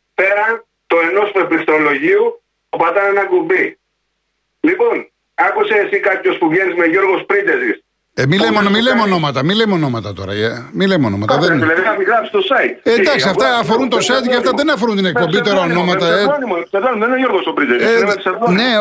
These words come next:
Speaker 2: ό,τι είναι, δε-, δεν χρειάζεται. Εντάξει.
Speaker 1: Λοιπόν, εντάξει, δεν θα ξαναπώ, λοιπόν, με ονόματα. Ακούστε, λοιπόν, όλοι εσείς. Θα μάθετε να κάνετε υπομονή, ο Ολυμπιακός είναι ευρωπαϊκό κλαμπ.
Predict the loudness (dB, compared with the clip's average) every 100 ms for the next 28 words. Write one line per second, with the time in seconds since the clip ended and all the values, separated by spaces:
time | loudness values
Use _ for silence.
0 | 2 0 0 0 0 0 0 0 0 2
1 | 2 0 -2 -6 -10 -14 _ _ -4 -4
2 | -4 -2 0 2 0 -2 -8 -10 -2 -2
3 | -2 0 2 2 0 0 0 2 0 2
4 | 2 2 2 0 -4 -6 -2 0 0 0
5 | 0 0 2 2 2 0 0 -2 -4 _
6 | _ _ -4 -2 0 0 0 0 0 0
7 | 2 2 2 2 2 2 0 0 -2 -2
8 | 0 2 2 2 0 0 0 0 -2